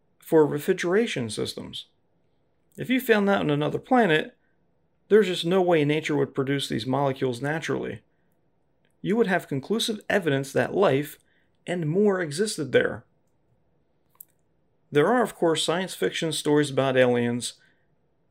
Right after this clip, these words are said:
and there are many unsubstantiated U F O reports. Now, suppose there was some literature about the magical properties of covid nineteen that had no bearing in reality.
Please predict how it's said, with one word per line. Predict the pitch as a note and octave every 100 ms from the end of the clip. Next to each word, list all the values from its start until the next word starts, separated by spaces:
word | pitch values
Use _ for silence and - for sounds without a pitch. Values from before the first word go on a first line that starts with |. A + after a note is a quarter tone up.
| _
and | B2+
there | A#2+ A#2+
are |
many | A#2 C#3 G3+ G3 - -
unsubstantiated | D3+ E3+ D#3 D3 - - E3 F#3+ - C3 B2+ B2
U | C3+
F | C3 -
O |
reports. | C3+ B2 - - - - - _ _ _ _ _ _ _
Now, | D3+ D#3
suppose | E3+ F#3+ A#3+ C#4+ G3
there | F#3
was | E3+ E3 D3+
some | E3+ F3 F3+ D#3
literature | E3+ A3+ C#3+ D3
about | D3 C3 C3+
the | C#3 B2+
magical | B2 C#3+ D#3 D3+
properties | - F#3 G3 D3 C3+ C3+
of | A#2+
covid | - D3 D3
nineteen | D3 C#3 C3+ A#3 E3+ F3+ - - _ _ _ _ _
that | D3+
had | E3 D#3+
no | G3
bearing | E3+ F#3+ G#3+ E3
in | D#3
reality. | D#3+ E3 G3+ F3 A#2 -